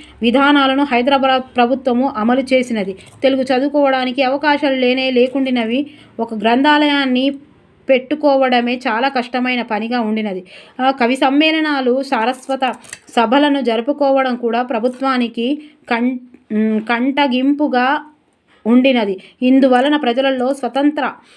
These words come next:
భావాలు వ్యాప్తి చెంది రాజకీయంగా తన అస్తిత్వాన్ని, అస్తిత్వాన్ని భంగము కలుగు-,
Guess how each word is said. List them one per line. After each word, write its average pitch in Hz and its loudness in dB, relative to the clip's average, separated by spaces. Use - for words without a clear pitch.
భావాలు 254 2
వ్యాప్తి 240 -2
చెంది 254 2
రాజకీయంగా 254 0
తన 233 -4
అస్తిత్వాన్ని, 233 -2
అస్తిత్వాన్ని 240 0
భంగము 247 2
కలుగు-, 247 0